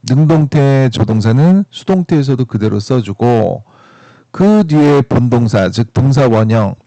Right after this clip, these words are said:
keep이 be kept로 바뀌는 거죠. 그리고 오형식의 에스브이오씨에서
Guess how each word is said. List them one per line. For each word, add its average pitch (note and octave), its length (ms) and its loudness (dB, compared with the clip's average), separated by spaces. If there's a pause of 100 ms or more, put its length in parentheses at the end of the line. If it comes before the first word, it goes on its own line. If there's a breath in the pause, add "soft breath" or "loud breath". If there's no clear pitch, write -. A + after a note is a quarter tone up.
(140)
keep이 G3 540 2 (100)
be B2+ 140 0
kept로 A#2 460 -4
바뀌는 - 380 -8
거죠. - 300 -16 (1120 soft breath)
그리고 E3 280 0
오형식의 D3 1000 2
에스브이오씨에서 C#3+ 1600 0